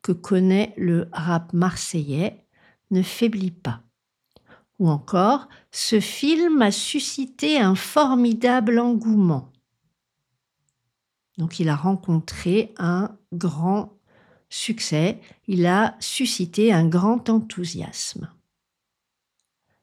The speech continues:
Autre terme, le dénuement.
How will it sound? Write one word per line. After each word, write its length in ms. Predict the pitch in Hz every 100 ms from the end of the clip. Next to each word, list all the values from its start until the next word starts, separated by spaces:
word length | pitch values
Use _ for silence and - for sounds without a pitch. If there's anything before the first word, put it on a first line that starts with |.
| _ _ _ _ _ _
Autre 360 | - 254 254 180
terme, 560 | 170 208 220 254 302 381 - _ _ -
le 240 | 185 190
dénuement. 920 | 185 233 302 285 285 277 247 180 151